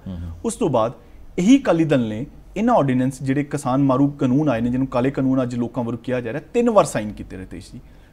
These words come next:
Speaker 2: ਪਹਿਲਾਂ
Speaker 1: ਅਕਾਲੀ ਦਲ ਨੇ ਤਿੰਨ ਵਾਰ
Speaker 2: ਤਿੰਨ
Speaker 1: ਤੁਸੀਂ
Speaker 2: ਵਾਰ
Speaker 1: ਕਿਹਾ
Speaker 2: ਸਾਈਨ
Speaker 1: ਸਾਈਨ
Speaker 2: ਕੀਤੇ।
Speaker 1: ਕੀਤੇ।
Speaker 2: ਮੈਂ ਪ੍ਰੂਵ ਕਰਨਾ ਉਹ ਕਿੱਦਾਂ ਤਿੰਨ ਵਾਰ ਸਾਈਨ ਕੀਤੇ। ਜਦੋਂ ਇਹ ਡਰਾਫਟ ਆਇਆ ਆਰਡੀਨੈਂਸ ਨੂੰ ਵਾਸਤੇ, ਲੀ-, ਅ, ਜਦੋਂ ਆਪਾਂ ਲੀਗਲ, ਅ, ਲਾਅ ਮਿਨਿਸਟਰੀ 'ਚ ਡਰਾਫਟ ਭੇਜਣਾ ਸੀ, ਅਪਰੂਵਲ ਵਾਸਤੇ ਆਇਆ ਫੂਡ ਪ੍ਰੋਸੈਸਿੰਗ ਮਿਨਿਸਟਰੀ ਕੋਲ। ਫੂਡ ਪ੍ਰੋਸੈਸਿੰਗ ਮਿਨਿਸਟਰੀ ਨੇ ਉਹਨੂੰ ਅਪਰੂਵ ਕੀਤਾ,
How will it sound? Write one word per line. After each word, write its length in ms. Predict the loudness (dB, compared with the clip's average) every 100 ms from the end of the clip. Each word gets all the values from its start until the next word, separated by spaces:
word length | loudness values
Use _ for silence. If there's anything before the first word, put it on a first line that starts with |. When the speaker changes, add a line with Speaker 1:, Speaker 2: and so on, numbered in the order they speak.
| 0
Speaker 2:
ਪਹਿਲਾਂ 200 | 4 6
Speaker 1:
ਅਕਾਲੀ 200 | 6 6
ਦਲ 120 | 6 2
ਨੇ 80 |
ਤਿੰਨ 200 | 0 0
ਵਾਰ 100 | 6
Speaker 2:
ਤਿੰਨ 100 | 8
Speaker 1:
ਤੁਸੀਂ 80 | 10
Speaker 2:
ਵਾਰ 80 | 10
Speaker 1:
ਕਿਹਾ 100 | 8
Speaker 2:
ਸਾਈਨ 100 | 4
Speaker 1:
ਸਾਈਨ 120 | 4
Speaker 2:
ਕੀਤੇ। 100 | 2
Speaker 1:
ਕੀਤੇ। 160 | 2 4
Speaker 2:
ਮੈਂ 80 | 4
ਪ੍ਰੂਵ 240 | 4 2
ਕਰਨਾ 260 | 4 2 2
ਉਹ 120 | 0
ਕਿੱਦਾਂ 300 | -2 0 0
ਤਿੰਨ 200 | -2 -4
ਵਾਰ 120 | -6
ਸਾਈਨ 200 | -8 -14
ਕੀਤੇ। 280 | -16 -18 -18 -18 -20 -20 -4
ਜਦੋਂ 300 | 0 4 4
ਇਹ 400 | 4 0 0 0 -4 -12 -6
ਡਰਾਫਟ 340 | 2 2 2 -2
ਆਇਆ 220 | -2 -2
ਆਰਡੀਨੈਂਸ 440 | 0 2 0 -2 -8
ਨੂੰ 100 | -10
ਵਾਸਤੇ, 420 | -10 -12 -16 -14 -6
ਲੀ-, 200 | -4 -4
ਅ, 160 | -6 -8
ਜਦੋਂ 240 | -6 -6
ਆਪਾਂ 160 | -4 -4
ਲੀਗਲ, 340 | -2 -2 -4
ਅ, 320 | -4 -6 -6
ਲਾਅ 160 | -2 0
ਮਿਨਿਸਟਰੀ 340 | 0 -2 -8
'ਚ 120 | -10
ਡਰਾਫਟ 300 | -6 -6 -6 -12
ਭੇਜਣਾ 240 | -12 -10
ਸੀ, 160 | -12 -14 -12
ਅਪਰੂਵਲ 360 | -8 -4 -2 -2
ਵਾਸਤੇ 320 | -2 -2 -4
ਆਇਆ 280 | -2 -4 -8 -20 -2
ਫੂਡ 140 | 2 2
ਪ੍ਰੋਸੈਸਿੰਗ 460 | 0 -4 -6 -8
ਮਿਨਿਸਟਰੀ 360 | -8 -10 -14 -18
ਕੋਲ। 160 | -18 -20 -20 -20 -20 -10 0
ਫੂਡ 160 | 0
ਪ੍ਰੋਸੈਸਿੰਗ 520 | 0 -8 -8 -8 -6
ਮਿਨਿਸਟਰੀ 360 | -4 -4 -4 -4
ਨੇ 100 | -4
ਉਹਨੂੰ 420 | -4 -6 -4 -4
ਅਪਰੂਵ 360 | 0 8 8 8
ਕੀਤਾ, 460 | -2 -4 -4 -4